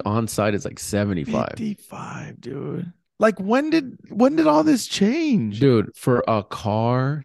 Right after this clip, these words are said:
Speaker 1: to sit. Like, it doesn't
Speaker 2: They
Speaker 1: make
Speaker 2: are
Speaker 1: sense.
Speaker 2: making killing on that, dude.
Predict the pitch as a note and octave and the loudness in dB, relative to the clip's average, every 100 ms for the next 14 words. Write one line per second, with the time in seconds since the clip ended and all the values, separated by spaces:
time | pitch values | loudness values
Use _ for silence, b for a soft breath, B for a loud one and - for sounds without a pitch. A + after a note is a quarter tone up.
0 | _ - E2 - - - F2+ C2+ - _ | _ -8 -8 -8 -10 -2 -2 -2 -6 _
1 | _ _ _ _ _ _ _ _ _ C#2 | _ _ _ _ _ _ _ _ _ -4
2 | C#2+ G2+ C3+ C3 A#2+ A#2 C3 A2+ G2 A#2 | 0 2 2 2 0 -2 -2 0 0 -4
3 | G#2 G#2+ - - - G3+ C4+ C4 G#3 D#3 | -8 -14 -20 -16 -8 0 4 8 8 8
4 | B2+ A2+ G#2 G2 G2+ - G#2+ G#2+ G#2 | 6 4 2 -2 -8 -8 -4 -2 -2